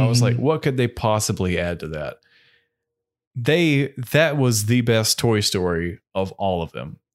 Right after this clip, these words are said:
Speaker 1: Eas-
Speaker 2: Was it? See, I don't know
Speaker 1: Hon-
Speaker 2: because I haven't watched any of them, but I know that struck a chord with
Speaker 1: Hon-,
Speaker 2: me.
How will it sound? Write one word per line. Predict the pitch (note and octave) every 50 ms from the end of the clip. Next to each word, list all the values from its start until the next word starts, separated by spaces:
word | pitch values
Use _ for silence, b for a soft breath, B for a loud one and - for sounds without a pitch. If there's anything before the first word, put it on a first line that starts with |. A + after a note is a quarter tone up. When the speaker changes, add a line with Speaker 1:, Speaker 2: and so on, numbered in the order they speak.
| _ _ _ -
Speaker 1:
Eas- | B2+ C3 C3+ C3+
Speaker 2:
Was | D3 D#3+ F3+ F#3 A3
it? | G#3+ - -
See, | - - F#3+ E3 -
I | C#3+ D#3+ F#3
don't | G#3 G3+ E3+ F#2+ B2+
know | C#3 C#3 C#3+ D3+ D#3+ D#3
Speaker 1:
Hon- | D3 D3
Speaker 2:
because | A#2+ C3 C#3 B2 C3+
I | C#3+
haven't | D3+ F3 F3 A#2 B2+
watched | C#3 C3 A#2+ - - -
any | B2 C3 C#3+
of | C#3 A#2
them, | G#2 G#2+
but | A2 A2
I | A#2+ D3+ D#3+
know | D3 C3 C3
that | B2 C#3 D3+ D#3 B2+ - - - -
struck | - - - B2+ A#2+ -
a | -
chord | - - A#2+ B2 B2 A2 -
with | F2 -
Speaker 1:
Hon-, | B2+ C#3+ E3 F3 E3+
Speaker 2:
me. | C3+